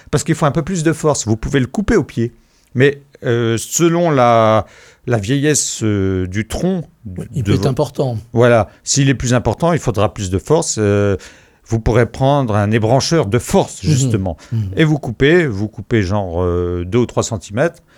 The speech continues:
Speaker 1: sur deux ou trois centimètres, et puis vos lierres, votre lierre va, bah, va mourir.
Speaker 2: Mhm.
Speaker 1: Hein.
Speaker 2: Il ne repoussera pas.
Speaker 1: Ah, il repoussera à partir de la base.
Speaker 2: De la
Speaker 1: Mais
Speaker 2: base, voilà.
Speaker 1: toute la partie aérienne, bah,
Speaker 2: Mhm.
Speaker 1: elle va dessécher.
Speaker 2: Donc il faut le faire, euh, quand on veut pas de lierre, faut le faire assez souvent. Faut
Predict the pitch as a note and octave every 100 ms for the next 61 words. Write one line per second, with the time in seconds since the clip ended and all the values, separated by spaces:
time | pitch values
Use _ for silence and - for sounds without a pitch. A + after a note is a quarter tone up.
0 | _ - A#2+ A#2 A2 B2 - G2+ G2 B2
1 | C#3+ A2+ G#2 F2 F#2 F2+ A#2+ B2 G#2+ B2
2 | - G2+ A2 A#2 F2 F2+ E2+ E2 A2 A#2+
3 | G2 A2 G2 F2+ G#2+ - _ - B2 A#2
4 | A2+ F2+ F2 D3+ E3 F3 C3+ C3 - -
5 | _ _ _ _ - - _ - D3+ D#3
6 | D#3 D#3 E3 - E3 B2+ - A#2+ A#2 A#2
7 | F2 D#2+ - D#3+ D3+ F3+ C3+ A#2+ A2+ G#2+
8 | G2+ - - _ - F#3 D3+ - B2 -
9 | A2+ G2+ A#2 D3 C#3+ G2 F#2+ F2+ A#2+ G#2+
10 | G2+ - A#2 A2 A#2 - F#2+ - - _
11 | - D#3 C#3+ B2+ D3+ - F3 C3+ C3+ B2+
12 | D#3+ D3+ C#3+ D#3 D3+ E3 D3+ D3+ F3+ F#3
13 | - - D#3+ - F#3+ E3 E3+ - C3 G2+
14 | - - C#3 B2 B2 B2 A#2+ A#2